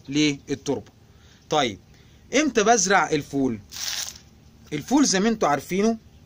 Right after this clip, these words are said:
مفيش حد في الوطن العربي ما يعرفش فول، ليه أنواع وأشكال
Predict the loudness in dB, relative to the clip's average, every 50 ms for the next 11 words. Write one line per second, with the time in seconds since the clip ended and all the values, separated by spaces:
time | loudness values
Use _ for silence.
0 | -20 -20 _ -20 -20 -20 -20 -18 -12 -10 -8 -4 -4 -4 -2 0 0 0 0 -2
1 | -6 -2 0 2 2 2 2 0 0 0 0 0 0 0 0 0 0 0 -2 -4
2 | -6 -2 0 0 0 0 -2 -8 -18 -20 -20 -20 -20 -20 -20 -20 -20 -20 -20 _
3 | _ _ -20 -20 -12 -4 0 2 2 4 2 2 2 2 2 4 4 4 4 2
4 | 2 0 -4 -4 0 2 2 2 2 0 -4